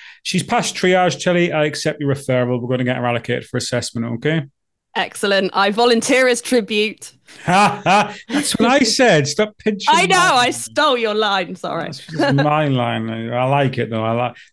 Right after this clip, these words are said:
Speaker 1: imitation is the highest form of flattery. Well, my first choice. <laughs>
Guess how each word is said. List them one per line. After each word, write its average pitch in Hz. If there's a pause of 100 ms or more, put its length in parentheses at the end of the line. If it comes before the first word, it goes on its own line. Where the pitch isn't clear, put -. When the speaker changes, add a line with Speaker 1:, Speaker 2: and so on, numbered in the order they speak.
(160)
Speaker 1:
imitation 147
is 131
the 135
highest 135
form 117
of 113
flattery. 117 (180)
Well, 147 (220)
my 131
first 113
choice. -
<laughs> -